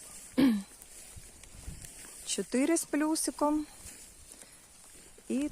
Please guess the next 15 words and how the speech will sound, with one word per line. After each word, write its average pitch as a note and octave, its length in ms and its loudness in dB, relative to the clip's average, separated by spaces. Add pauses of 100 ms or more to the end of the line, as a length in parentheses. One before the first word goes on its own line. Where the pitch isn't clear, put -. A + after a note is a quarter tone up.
три G3 440 2
з - 80 -4
плюсиком. F3 800 -4 (520)
Всі D4 480 4
ще A#3+ 440 4
набирають G3 880 0
обороти. A#3+ 680 0 (2000)
Сподіваюся, G#3+ 760 0
що F#3 200 -2
цей C4+ 320 2
сезон A3 560 0
буде C4 400 4 (3500)
плодовитим F3+ 840 6
на G3 140 2
сири F3 560 0